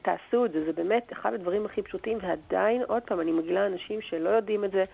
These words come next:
ומשלמים, אה, באמת הרבה יותר מדי כסף כל חודש, אה, סתם. אה, אנחנו מדברים גם על השוואת, אה, חשבונות, אה,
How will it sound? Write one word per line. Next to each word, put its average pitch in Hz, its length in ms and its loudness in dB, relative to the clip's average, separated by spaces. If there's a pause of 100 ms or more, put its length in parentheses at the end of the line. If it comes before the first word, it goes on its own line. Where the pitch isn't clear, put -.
(480)
ומשלמים, 180 800 2
אה, 175 240 2
באמת 196 300 -2
הרבה 208 320 0
יותר 208 360 2
מדי 180 360 2
כסף - 300 -8
כל 180 180 -4
חודש, 220 560 0 (120)
אה, 165 60 -6 (160)
סתם. 160 300 2 (840)
אה, 185 40 6 (840)
אנחנו 185 400 0
מדברים 202 280 2
גם 214 220 2
על 185 100 2
השוואת, 196 420 -2
אה, 202 320 4 (240)
חשבונות, 208 560 0 (540)
אה, - 60 0